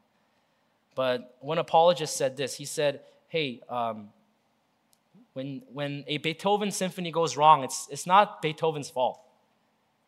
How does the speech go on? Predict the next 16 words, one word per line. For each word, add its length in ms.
It's, 220
it's 160
the 80
orchestra's 460
<laughs> 80
fault, 260
right? 280
You 100
don't 220
blame 380
Beethoven. 720
He 160
wrote 480
the 140
notes 240
perfectly. 560